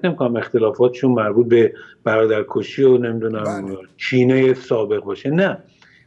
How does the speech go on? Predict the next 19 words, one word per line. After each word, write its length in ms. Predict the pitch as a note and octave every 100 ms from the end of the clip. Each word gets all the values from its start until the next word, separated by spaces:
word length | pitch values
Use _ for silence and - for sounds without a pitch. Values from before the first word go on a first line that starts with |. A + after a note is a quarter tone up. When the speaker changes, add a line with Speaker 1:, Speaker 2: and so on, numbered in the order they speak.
| _ _
Speaker 1:
اختلافی 680 | D#3+ - F3+ E3+ G3 G3 F3+
هم 160 | D3 C#3
اگر 300 | A#2+ B2 A#2
هست 360 | A#2+ D#3 E3
اینه 180 | E3+ E3+
که 200 | E3 B2+ -
الان 560 | C3 B2+ C3 D#3 D#3
در 360 | A#2 A#2 A2+ A2+
مقابله 400 | A2+ A2+ A2+ A2
با 140 | A2+
جمهوری 400 | A2+ A2+ A2+ G#2+
اسلامی 500 | G#2 A#2+ A#2+ E3 D#3+ - - _ -
از 140 | A#2+
چه 180 | - D#3
روشی 500 | C3 A#2+ B2 C3 B2+
برخورد 480 | G#2+ G2+ - G2+ G#2
و 80 |
چیکار 400 | G2+ - - C3+
کنیم. 360 | - A2+ G2+ F2+